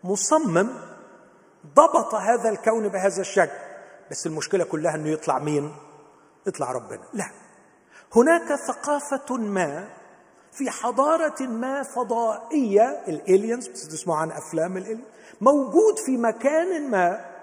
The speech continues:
صمم هذا الكون. واحد آخر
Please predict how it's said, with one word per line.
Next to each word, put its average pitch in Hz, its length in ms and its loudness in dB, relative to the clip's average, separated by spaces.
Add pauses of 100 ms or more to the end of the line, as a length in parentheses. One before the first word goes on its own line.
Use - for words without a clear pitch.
(760)
صمم 202 520 -2 (560)
هذا 139 300 -2
الكون. 117 420 -8 (580)
واحد 151 300 0
آخر 151 480 2